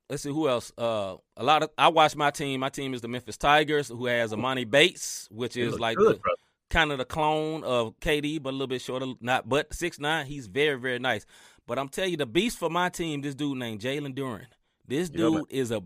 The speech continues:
Speaker 1: beast, a
Speaker 2: Yeah,
Speaker 1: beast.
Speaker 2: man.
Speaker 1: Five blocks. Everything was a dunk. You know what I'm saying? How was a Saint Louis cat end up a Blue Devils fan? Man, Rob
Speaker 2: 'Cause
Speaker 1: a
Speaker 2: I'm
Speaker 1: mutt,
Speaker 2: from
Speaker 1: man.
Speaker 2: the
Speaker 1: He
Speaker 2: East
Speaker 1: from
Speaker 2: Coast,
Speaker 1: everywhere.
Speaker 2: man.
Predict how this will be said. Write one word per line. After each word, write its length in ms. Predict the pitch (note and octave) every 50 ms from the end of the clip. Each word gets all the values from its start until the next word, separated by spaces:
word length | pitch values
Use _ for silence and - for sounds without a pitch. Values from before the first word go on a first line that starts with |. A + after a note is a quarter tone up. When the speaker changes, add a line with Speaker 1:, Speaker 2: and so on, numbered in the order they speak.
| - _ _
Speaker 1:
beast, 500 | E3 F#3+ G3+ F#3 D3 - - - - _ _ _ _ _ _
a 40 | G2+
Speaker 2:
Yeah, 40 | A#2
Speaker 1:
beast. 340 | A#2 - C4+ C4 F#3+ B2+
Speaker 2:
man. 80 | F#2+ D#2+ - _ _ _ _ _ _ _ _ _
Speaker 1:
Five 320 | _ E3+ F#3 G3 G3+ G#3 F3
blocks. 460 | E3 E3+ F3 F3+ G3+ - - - - _ _ _ _ _ _ _ -
Everything 440 | E3+ F3 G3 F3+ - F3+ F#3 F#3
was 140 | F3 F3 D#3
a 60 | D#3+
dunk. 300 | D3 C3+ E3 F#3 G3+ - - _ _ _ _ _
You 120 | A2+ C3+
know 60 | C#3+
what 140 | D3 D3+ D3+
I'm 60 | D3+
saying? 360 | D3 D#3+ D#3+ E3 E3 F3 E3
How 140 | D#3 D3 D3+
was 140 | D3+ C#3+ C3
a 60 | B2
Saint 260 | - - D3 C#3+ C#3
Louis 220 | C#3 C#3 C3+ C3 A#2+ A#2 - _ _ _ _
cat 260 | - D3+ C#3 C#3 - _ _ _ _
end 220 | A#2+ C#3 C#3+ C3
up 120 | C3+ B2+ A2+
a 80 | A#2
Blue 200 | A2 G2+ C#3+ C#3
Devils 240 | B2+ B2 A#2+ A2 G#2 -
fan? 140 | F#2+ F2
Man, 300 | A#2 C3+ C3+ C3 B2+ B2 - _ - - - _ _ _
Rob 260 | - A#2+ D3+ E3+ D#3+ A#2+
Speaker 2:
'Cause 80 | A2+
Speaker 1:
a 40 | B2
Speaker 2:
I'm 80 | C3 C3
Speaker 1:
mutt, 100 | A#2+ -
Speaker 2:
from 100 | - -
Speaker 1:
man. 120 | - A2
Speaker 2:
the 40 | A2
Speaker 1:
He 60 | G#2+ F#3
Speaker 2:
East 80 | -
Speaker 1:
from 120 | - A2+ A#2
Speaker 2:
Coast, 100 | - -
Speaker 1:
everywhere. 280 | - G#2+ G#2 G#2 G#2 B2
Speaker 2:
man. 60 | B2+